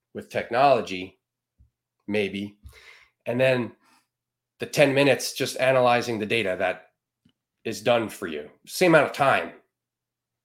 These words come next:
so not that we have to convince teachers to, to use these things all the time. Like, our job sometimes is to convince folks to, to be more innovative. But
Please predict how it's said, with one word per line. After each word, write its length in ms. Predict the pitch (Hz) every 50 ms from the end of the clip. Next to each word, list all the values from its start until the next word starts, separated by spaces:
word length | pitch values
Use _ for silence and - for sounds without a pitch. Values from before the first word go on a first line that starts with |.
| _ _ _ _ _ _ _ _ _ - _ _ _ _ _ _ _ _
so 340 | - - 127 123 120 113 -
not 160 | 139 160 165 165
that 180 | 175 151 -
we 80 | 151 139
have 140 | 135 131 -
to 80 | 120
convince 640 | - - 131 113 101 95 104 131 135 131 127 - -
teachers 720 | - - 147 135 127 147 151 151 151 143 - - - - _ _ _ _ _ _ _ _ _ _ _ _ _ _ _ _ _ _ _ _ _ _ _ _ _ _ _ _ _ _ _ _ _
to, 240 | - 139 107 92 - _ _ _ - - _ _ _ _ _ _ -
to 100 | 131 117
use 400 | 113 127 139 147 143 143 123 117
these 360 | 131 139 139 131 - - _ _ _ _
things 240 | - 147 143 135 123
all 160 | 143 143 139
the 120 | 139 156
time. 100 | 151 151
Like, 140 | 131 120 104
our 220 | 117 123 127 107 107
job 340 | 120 135 131 135 139 135 135
sometimes 580 | - 143 127 139 135 135 131 131 127 123 -
is 280 | - 127 127 131 131 -
to 80 | - 143
convince 460 | - - 139 120 117 139 139 131 131
folks 500 | - - 143 139 135 135 - - - - -
to, 240 | - 131 120 - - _ _ _ - _ _
to 80 | - 104
be 200 | 104 127 135 131
more 220 | 135 127 127 123
innovative. 500 | 131 131 127 131 135 135 135 127 107 -
But 420 | - 117 113 110 110 107 - -